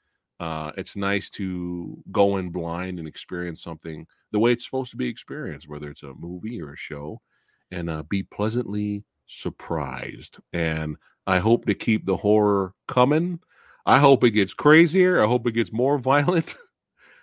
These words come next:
Let's go. And as, and as, and as always,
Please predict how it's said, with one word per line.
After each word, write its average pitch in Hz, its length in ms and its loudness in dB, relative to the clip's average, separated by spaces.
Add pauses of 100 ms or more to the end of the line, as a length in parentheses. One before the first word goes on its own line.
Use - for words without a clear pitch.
(120)
Let's 117 220 0
go. 135 380 4
And 120 120 2
as, 123 240 2
and 113 160 -2
as, 110 180 -2
and 113 200 -4
as 110 180 -4
always, 156 580 0